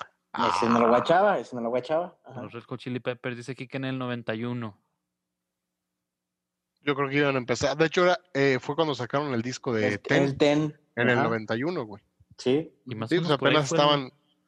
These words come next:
Speaker 2: se estaban dando a conocer.
Speaker 3: Ah, no.
Speaker 1: ¿Mm?
Speaker 3: Pues sí. Este, sí, mira, ahí te va. Es que lo saqué de acá de un artículo que dice,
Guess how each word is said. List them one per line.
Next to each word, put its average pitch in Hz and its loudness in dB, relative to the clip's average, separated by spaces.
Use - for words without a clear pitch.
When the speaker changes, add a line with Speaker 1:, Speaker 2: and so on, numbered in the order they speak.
Speaker 2:
se - -8
estaban 147 2
dando 147 2
a 143 0
conocer. 123 -4
Speaker 3:
Ah, 104 -12
no. 95 -20
Speaker 1:
¿Mm? 208 4
Speaker 3:
Pues 117 -8
sí. 160 -6
Este, 104 -12
sí, 123 -8
mira, 110 -4
ahí 123 -6
te - -2
va. 131 4
Es 117 -4
que 143 -4
lo 127 -8
saqué 123 -8
de 123 -4
acá 123 -2
de 123 -6
un 123 -8
artículo 117 -8
que 113 -8
dice, 127 -6